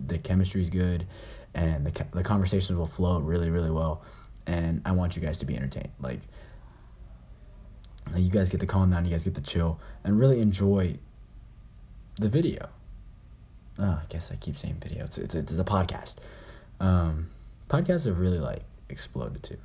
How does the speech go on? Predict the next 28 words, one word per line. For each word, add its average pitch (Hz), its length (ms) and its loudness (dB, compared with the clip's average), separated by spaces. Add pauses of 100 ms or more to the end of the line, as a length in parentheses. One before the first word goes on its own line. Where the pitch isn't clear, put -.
And 90 120 0
I've 101 140 2
listened 113 200 -2
to 82 80 -2
a - 20 -2
lot 62 140 -4
of - 60 -10
podcasts. - 340 -8
I've, 101 140 4
I've 92 180 0
enjoyed, 90 220 0
actually, 98 440 -2 (160)
I, - 200 -4 (160)
I'm, 95 180 -2
I'm 113 160 4
lying. 76 300 4
I 82 80 0
haven't, 98 300 4
I - 80 2
haven't 104 240 6
really 87 180 2
listened 80 260 -2
to 65 60 -4
anything 65 240 -4
other 69 160 0
than 69 140 0
mine. 78 400 0 (400)
But 92 360 2